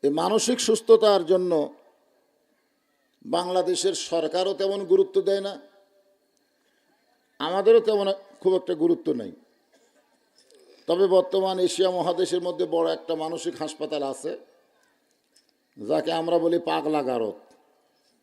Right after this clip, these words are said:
দূরে বলেন, কি বলি? পাগলা গারদ। কোন জায়গায় আছে? সবাই জানে, পাবনায় আছে।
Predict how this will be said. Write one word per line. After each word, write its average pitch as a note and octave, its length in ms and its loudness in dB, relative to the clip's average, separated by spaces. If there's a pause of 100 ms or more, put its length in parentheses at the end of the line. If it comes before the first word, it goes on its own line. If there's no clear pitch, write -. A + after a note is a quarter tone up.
(200)
দূরে C3+ 200 -2
বলেন, D3+ 220 0
কি E3 140 0
বলি? D#3 400 0 (800)
পাগলা D#3 360 -2
গারদ। C#3 320 -4
কোন E3 160 -6
জায়গায় F3 300 0
আছে? E3 260 -4 (800)
সবাই G3 400 0
জানে, B2 280 -4
পাবনায় A2+ 420 -8
আছে। - 300 -20